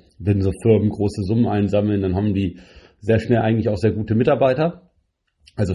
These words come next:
viele Talente, einen sehr guten Designer, eine sehr gute Copywriterin, einer, der gut Ads schalten kann und, und, und. Was nun fehlt, ist häufig diese Struktur, das miteinander zu verbinden und dann wirklich nach Pareto auf die besten, äh, effizientesten Maßnahmen zu gehen. Und, ähm,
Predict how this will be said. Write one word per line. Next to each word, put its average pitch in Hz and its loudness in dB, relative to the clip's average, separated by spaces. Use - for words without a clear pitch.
viele 107 0
Talente, 113 2
einen 95 2
sehr 92 0
guten 92 -6
Designer, 98 -2
eine 98 -2
sehr 92 0
gute 95 -6
Copywriterin, 95 -2
einer, 90 -4
der 92 0
gut 92 -4
Ads 107 -6
schalten - 0
kann 95 -4
und, 92 -4
und, 87 -6
und. 110 -2
Was - -6
nun 110 0
fehlt, 120 4
ist - -8
häufig 98 -4
diese 107 -4
Struktur, 123 -2
das 107 0
miteinander 98 -4
zu - -14
verbinden 98 -2
und 95 -2
dann 92 -2
wirklich 104 -2
nach 101 0
Pareto 107 2
auf 90 0
die 101 -6
besten, 95 -4
äh, 92 -4
effizientesten 117 -2
Maßnahmen 98 -2
zu 90 -10
gehen. 104 -4
Und, 95 -8
ähm, 95 -4